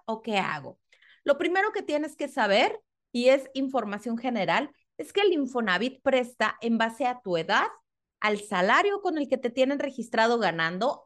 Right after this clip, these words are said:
a cómo estás tú en tu buró de crédito. Ojo, no significa que estar en el buró de crédito es malo.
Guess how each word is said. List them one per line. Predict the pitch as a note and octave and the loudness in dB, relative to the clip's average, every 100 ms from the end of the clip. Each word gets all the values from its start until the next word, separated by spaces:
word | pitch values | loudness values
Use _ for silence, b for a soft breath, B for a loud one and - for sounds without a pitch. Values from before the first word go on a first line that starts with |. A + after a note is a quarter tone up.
| - | -16
a | - _ | -16 _
cómo | C#4 E4 G#4 | 2 2 0
estás | G#4 - - C4 C4+ - | -8 -6 -2 -2 -2 -12
tú | - E4+ B4 | -2 4 4
en | G#4 | 2
tu | D4 | -2
buró | A3+ G#3+ A#3 | 0 2 2
de | B3+ | 0
crédito. | B3 A3+ A#3 C4+ - - | 2 2 0 -2 -6 -4
Ojo, | A#3 C4 C4 G#3 - _ _ - | -2 -2 -2 -6 -6 _ _ -6
no | C4+ | -4
significa | C#4+ F#4 D#4 C#4+ D4 D#4 | -4 -6 -6 -4 -4 -4
que | |
estar | B3+ - C4+ | -4 2 2
en | E4 | 4
el | E4+ | 0
buró | D4 A3 A3 | 0 2 2
de | A#3 | 0
crédito | A#3+ A#3 A#3 | 0 -2 -2
es | A3+ A3+ | -6 -2
malo. | G#3 F#3+ D3 - | 0 2 0 -6